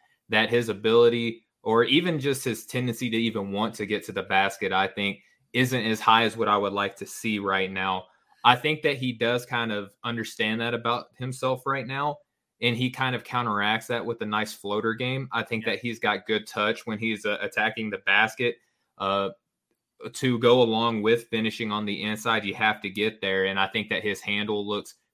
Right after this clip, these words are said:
Speaker 1: pretty decent. I don't know if it's gonna be the best in the class, but I definitely wouldn't rule it out by the time that the season is done, us looking at Nick Smith and saying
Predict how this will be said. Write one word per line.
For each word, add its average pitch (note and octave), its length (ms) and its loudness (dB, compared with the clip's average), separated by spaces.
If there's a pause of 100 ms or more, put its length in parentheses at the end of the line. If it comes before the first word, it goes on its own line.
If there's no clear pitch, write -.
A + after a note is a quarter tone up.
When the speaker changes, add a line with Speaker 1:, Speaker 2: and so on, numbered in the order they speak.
(100)
Speaker 1:
pretty A#2 300 0
decent. A2+ 520 -4
I A2 100 2
don't A#2+ 180 0
know A#2 140 2
if A2+ 100 -4
it's A2+ 120 -10
gonna A2+ 160 -2
be G#2+ 100 -2
the G2 220 -6
best A2+ 300 -2
in D3 80 -10
the D#3 60 -8
class, D3+ 440 -4
but G#2+ 120 -4
I G2+ 60 0
definitely A2+ 360 -2
wouldn't G#2 260 -4
rule G#2 220 -2
it G2 80 -2
out G2+ 240 0
by G2+ 140 -2
the F#2+ 120 -12
time G#2+ 300 -4
that G2+ 100 -8
the G2 80 -14
season G2+ 380 -8
is F#2+ 160 -8
done, G#2 280 -2
us G2 260 -6
looking G2+ 280 -6
at F#2 140 -8
Nick G2+ 160 -6
Smith G#2+ 300 -10
and G2 100 -10
saying G#2 320 -2